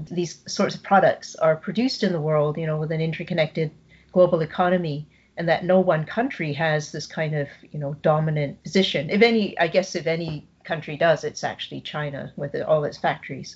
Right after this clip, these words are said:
But it does show we, we have to cooperate in kind of producing these products, sharing them across.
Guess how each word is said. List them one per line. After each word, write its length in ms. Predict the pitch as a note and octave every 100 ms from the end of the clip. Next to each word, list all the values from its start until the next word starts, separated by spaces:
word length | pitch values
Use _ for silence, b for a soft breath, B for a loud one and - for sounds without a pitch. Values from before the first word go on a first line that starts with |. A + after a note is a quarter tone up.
| _
But 120 | F#3+
it 160 | F#3+ -
does 140 | B3+
show 260 | B3+ G#3 F#3+
we, 260 | F3 E3+ -
we 160 | G#3
have 180 | D4 C#4+
to 80 | -
cooperate 640 | - C#3+ F#3+ - C#3 G#2+
in 240 | - D3 C#3 -
kind 160 | -
of 80 | C#3+
producing 500 | C#3+ E3 F#3 - F#3
these 200 | E3+ D#3+ - _
products, 560 | - E3 D#3+ D3+ - -
sharing 420 | - - D#3+ E3
them 140 | E3 D3+
across. 580 | D3 - C#3+ D3 -